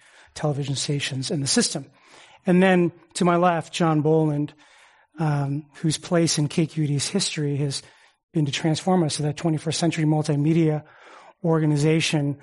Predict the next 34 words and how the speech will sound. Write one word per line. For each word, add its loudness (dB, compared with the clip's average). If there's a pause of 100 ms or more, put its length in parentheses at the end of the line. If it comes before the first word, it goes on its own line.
(220)
amidst 2
all 4
of -2 (400)
this 0
change. 2
And 2 (320)
nine 4
years 2
later, 0
we're 2
in 4
this 0
position 0
of -4
strength, -2
which -2 (800)
we'll 0
talk 2
about. -2 (240)
And 2
someone 4
who's 2
not 4
on 0
stage 0 (320)
next 0
to 0
us -4
is -4 (280)
Mary 0
Bitterman, 0
who 0
is 0
the -2